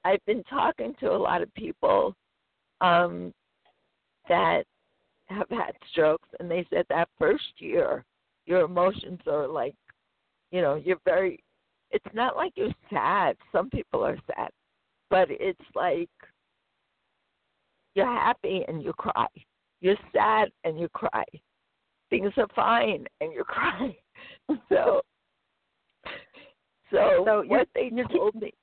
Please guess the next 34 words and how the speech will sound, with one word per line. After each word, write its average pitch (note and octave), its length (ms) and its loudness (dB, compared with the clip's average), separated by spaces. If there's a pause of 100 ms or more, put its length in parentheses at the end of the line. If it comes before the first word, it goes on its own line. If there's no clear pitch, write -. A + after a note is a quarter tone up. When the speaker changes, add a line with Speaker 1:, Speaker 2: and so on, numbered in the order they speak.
(720)
Speaker 2:
Go A3+ 80 2
ahead. G3 220 -2 (1080)
Speaker 1:
what - 220 2
they G#3+ 100 4
told G3+ 280 0
me G#3 180 -4
in D3+ 80 -6
rehab B3+ 640 -4 (600)
was F3 360 2 (1900)
just G#3 200 0 (140)
cry, - 500 -2 (280)
just - 140 -8 (120)
get F3 160 0
it F3+ 140 -4
out. - 280 0 (1400)
And F3 320 -2 (220)
that's G#3+ 180 0 (120)
kind C4+ 240 -6
of G#3 100 -8 (100)
like F3+ 240 0
how - 220 -8
I D3+ 160 -4
normally - 560 -6
live, - 220 -8
is A#3+ 140 -8 (200)
just A3 140 0 (340)
say F3+ 160 4
it G#3+ 360 0
and - 100 -6 (200)
get D#3 140 0
it D3+ 120 -2
out E3 200 2
of D#3+ 60 -6
your C#3+ 140 -6